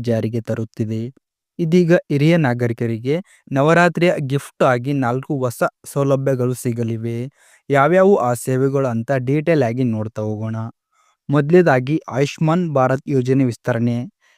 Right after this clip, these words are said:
ಎಪ್ಪತ್ತು ವರ್ಷ ಮತ್ತು ಅದಕ್ಕಿಂತ ಹೆಚ್ಚು ವಯಸ್ಸಿನ ಎಲ್ಲ ಹಿರಿಯ ನಾಗರಿಕರಿಗೆ ಆಯುಷ್ಮಾನ್ ಭಾರತ್ ಪ್ರಧಾನಮಂತ್ರಿ ಜನಾರೋಗ್ಯ ಯೋಜನೆ ವಿಸ್ತರಿಸಲಾಗಿದೆ. ಆದಾಯದ ಮಿತಿ ಇಲ್ಲದೆ ಪ್ರತಿ ಕುಟುಂಬಕ್ಕೆ ವರ್ಷಕ್ಕೆ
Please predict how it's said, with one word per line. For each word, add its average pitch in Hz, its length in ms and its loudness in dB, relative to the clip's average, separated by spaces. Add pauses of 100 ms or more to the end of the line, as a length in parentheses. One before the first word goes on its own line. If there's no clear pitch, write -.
(120)
ಎಪ್ಪತ್ತು 175 420 0
ವರ್ಷ 170 260 4
ಮತ್ತು 135 340 0 (100)
ಅದಕ್ಕಿಂತ 147 540 -2
ಹೆಚ್ಚು 143 400 -2
ವಯಸ್ಸಿನ 160 400 0 (120)
ಎಲ್ಲ 131 240 0 (200)
ಹಿರಿಯ 147 300 0
ನಾಗರಿಕರಿಗೆ 120 760 -2 (440)
ಆಯುಷ್ಮಾನ್ 165 600 2
ಭಾರತ್ 131 380 2 (120)
ಪ್ರಧಾನಮಂತ್ರಿ 147 720 0 (100)
ಜನಾರೋಗ್ಯ 139 680 0
ಯೋಜನೆ 135 380 2
ವಿಸ್ತರಿಸಲಾಗಿದೆ. 113 960 -4 (540)
ಆದಾಯದ 180 560 4
ಮಿತಿ 147 340 2
ಇಲ್ಲದೆ 127 340 0
ಪ್ರತಿ 131 380 -2
ಕುಟುಂಬಕ್ಕೆ 156 640 -2
ವರ್ಷಕ್ಕೆ 131 600 -2